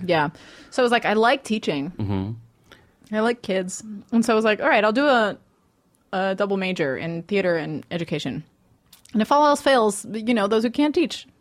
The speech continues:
Speaker 1: you know, I'll, I'll just,
Speaker 2: <laughs>
Speaker 1: I'll just teach it somewhere."
Speaker 2: Yeah.
Speaker 1: And then, um, the school I went to, while there was a lot of really good parts about it, uh, at F I U, um, they, at the time, I don't know if it's like this anymore, took themselves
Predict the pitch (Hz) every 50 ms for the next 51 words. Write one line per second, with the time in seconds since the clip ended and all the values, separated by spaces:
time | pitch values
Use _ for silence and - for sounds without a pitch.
0 | - 220 196 220 269 285 294 370 - _ _ - 196 202 208 - 233 214 240 233
1 | 147 - - - 214 214 220 262 - - 320 392 - 220 160 - 185 165 156 147
2 | 151 - - 117 117 101 87 - - - - _ _ - 214 214 220 226 226 226
3 | 226 226 226 226 - - _ - 214 220 214 220 220 214 214 214 208 196 - -
4 | _ _ _ _ - 202 233 226 - - 370 427 440 415 349 311 302 311 285 -
5 | 311 269 247 240 220 208 208 208 208 214 - 208 214 214 208 214 208 214 214 208
6 | 202 190 196 190 - - - 220 - - 208 175 160 156 156 156 156 151 - -
7 | - 170 170 156 - - - 143 - - - 190 - 185 180 180 220 226 214 185
8 | 160 160 156 - - - 175 175 170 170 165 170 165 156 - _ _ _ _ -
9 | - - - - - _ _ _ _ _ - 190 - 220 220 233 240 254 - -
10 | - 214 208 - - - 320 349 302 202 180 175 175 185 196 214 - 220 226 202
11 | - 175 - 170 170 - 175 - 180 160 160 170 202 208 196 202 - 240 - -
12 | 247 233 - 220 220 214 202 208 - -